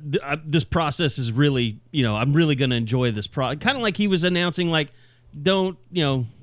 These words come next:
kinda get it turned around. I'm, I'm gonna,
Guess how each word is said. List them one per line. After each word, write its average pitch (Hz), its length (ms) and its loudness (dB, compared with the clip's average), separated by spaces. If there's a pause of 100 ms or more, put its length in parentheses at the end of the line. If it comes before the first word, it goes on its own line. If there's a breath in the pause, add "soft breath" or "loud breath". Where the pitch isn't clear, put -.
kinda 143 200 -2
get 131 260 0
it - 40 -16 (840)
turned 165 260 -2
around. 147 400 0
I'm, 143 220 -2
I'm 143 180 0
gonna, 131 320 -2